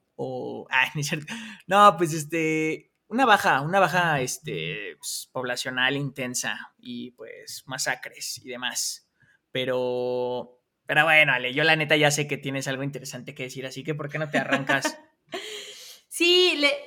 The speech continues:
Speaker 2: bueno, eh, el tema que yo había como, no, a ver, esperen. Ok, el tema que yo les traigo, <laughs> les propongo y que investigué, fue sobre la contaminación de sonidos.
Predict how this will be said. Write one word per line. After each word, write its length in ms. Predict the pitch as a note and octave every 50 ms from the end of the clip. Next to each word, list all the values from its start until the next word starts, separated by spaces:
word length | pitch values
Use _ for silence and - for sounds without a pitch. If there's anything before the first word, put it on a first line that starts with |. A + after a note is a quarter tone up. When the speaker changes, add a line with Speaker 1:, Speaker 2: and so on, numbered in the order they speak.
| - -
Speaker 2:
bueno, 280 | C4+ C#4 C#4 A3 F3+ - - _ _ _ _ _ _ _ _ _ _ _ _ _ _ _ _ - -
eh, 1200 | A3+ G#3 G3+ G#3+ A3 A3+ G#3 G3+ G3+ G3 G3 G3+ G3 G3 G3+ G3+ G#3 G#3 G#3+ G#3 G#3 - - _ _ _ _ _ _
el 200 | - C4 B3 B3
tema 300 | B3 D4 D4 D4 F4 F#4
que 140 | D#4+ D#4+ B3
yo 140 | G#3+ B3 A#3+
había 880 | B3+ B3+ A#3+ B3 A#3+ A#3+ A#3+ A#3 A#3 A#3 A#3 A#3 A#3 A#3 A#3 A3+ G#3 - - - - -
como, 880 | G#3+ F#3+ F#3 F3+ F#3 F#3 F#3 F#3 F#3 F#3 F3+ F3+ F3+ - _ _ _ _
no, 120 | - G#3 G3
a 60 | F#3+
ver, 100 | G3 G3+
esperen. 320 | G3 - - F3 - - _ _ _ _ _ _ _ _ _ _ _ _ _ _ - - - - - _ _ _ _
Ok, 160 | C4 C4 B3+ A3 - - - - -
el 180 | B3 C4+ C4 -
tema 180 | D#4+ F4 G#4+ A4
que 120 | - D#4+ C4+
yo 160 | - - F#4+
les 220 | F4 F#4+ - -
traigo, 400 | - D#4+ - - D#4+ B3+ A#3+ C#4
<laughs> 220 | - - E4+ D4+ -
les 100 | C#4+ -
propongo 440 | - A3 A3 G#3+ A#3 C#4 D4+ D4+ D#4+
y 120 | D#4+ -
que 80 | - E4
investigué, 680 | D4 C#4 C4+ C#4+ D4+ E4+ - - E4 D4 A#3 A3+ A#3+ C4 D4 E4 - G4+ G#4 A4 - - - G4 D#4 -
fue 220 | - C#4+ D4 D4+
sobre 680 | D4 - D4+ C#4 C#4 C#4 C#4 C#4+ D4 D4+ D#4 D#4 D#4 D4
la 200 | B3+ A#3 A3+ A3
contaminación 760 | A3+ A3 G#3+ G#3+ A3 G#3 G#3 G#3 G#3 G#3 G3+ G3+ - A#3 A3+ A#3
de 80 | B3 B3
sonidos. 640 | - A3 F#3 F3 F#3 F#3+ G3 A3 C4+ B4+ - -